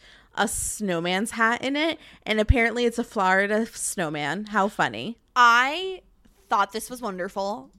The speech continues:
Speaker 2: I loved this. Um, I, when this happened, I remember messaging you instantly and being like, "Florida snowman!" Like, I
Speaker 1: Yeah.
Speaker 2: was really pumped about this.
Speaker 1: Yeah,
Speaker 2: I don't
Speaker 1: you,
Speaker 2: know
Speaker 1: you,
Speaker 2: why.
Speaker 1: you do like a Florida snowman.
Speaker 2: I'm easily amused.
Speaker 1: Do you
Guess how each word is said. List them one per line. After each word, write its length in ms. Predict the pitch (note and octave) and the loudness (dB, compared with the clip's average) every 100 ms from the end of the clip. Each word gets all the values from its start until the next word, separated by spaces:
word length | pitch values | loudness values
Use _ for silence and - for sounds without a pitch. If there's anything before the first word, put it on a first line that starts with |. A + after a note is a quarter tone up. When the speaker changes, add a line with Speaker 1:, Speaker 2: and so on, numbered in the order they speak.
| - | -2
Speaker 2:
I 180 | G#3+ A#3 | 0 0
loved 380 | B3 F#3 G#3 G3 | 0 -2 -2 -6
this. 420 | F3+ G#3 - - _ - | -6 -6 -14 -20 _ -2
Um, 460 | A3 G3 F3+ F3+ - | 0 0 -2 -6 -8
I, 600 | - G#3 G#3+ A3+ A#3+ B3 A3 | -2 0 2 0 -2 -4 -6
when 340 | G#3 A3+ A3 | -6 -4 -2
this 180 | A3 - | -2 0
happened, 540 | C#4 A3+ B3+ D4 D#4 - | 2 2 4 0 0 2
I 80 | |
remember 380 | A3+ G#3+ A3 A3 | 2 0 -4 -2
messaging 420 | G#3 G3+ G#3+ G3 | -2 -4 -6 -8
you 100 | G#3+ G3+ | -6 -6
instantly 420 | G3 A3+ G#3+ A#3+ | -8 -8 -8 -6
and 100 | A3+ | -6
being 160 | G#3+ | -6
like, 160 | G#3 A3 - - | -4 -6 -8 -20
"Florida 480 | - D5 C#5 B4 F#4+ | 0 4 6 6 4
snowman!" 800 | A#4+ D5 D5+ D5 B4 E4+ E4+ F4 | 0 4 6 6 6 4 4 2
Like, 120 | - A3+ | 4 6
I 140 | - | 6
Speaker 1:
Yeah. 40 | |
Speaker 2:
was 120 | G3+ C4 | 4 0
really 200 | F4+ E4+ | -4 -4
pumped 300 | B3 C#4+ F4+ | -4 -4 -2
about 320 | G#3+ D3 - | 0 0 0
this. 300 | F#3+ D#3+ A#3+ | -2 -2 4
Speaker 1:
Yeah, 100 | C#4+ | 4
Speaker 2:
I 60 | C#4+ | 4
don't 20 | D4 | 2
Speaker 1:
you, 60 | E4 E4+ | 0 0
Speaker 2:
know 80 | E4 | 4
Speaker 1:
you, 80 | G#4 | 4
Speaker 2:
why. 300 | G#4 G3 A#3+ | 2 -4 -8
Speaker 1:
you 200 | A#3 D4+ | -2 0
do 200 | D4+ C#4+ | 2 2
like 180 | C4 A#3+ | 2 0
a 40 | |
Florida 380 | A#3 A3 G3 F#3 | 0 2 2 0
snowman. 600 | G3+ - F3 D#3+ D#3 F3 G3 | -4 -6 -6 -6 -6 -4 -4
Speaker 2:
I'm 120 | G4 | -4
easily 420 | E4+ B4+ A#4+ B4 | -2 0 0 0
amused. 480 | F4 A#3 G#3+ - C4 | -2 -4 -4 -2 0
Speaker 1:
Do 100 | |
you 40 | C#4+ | 2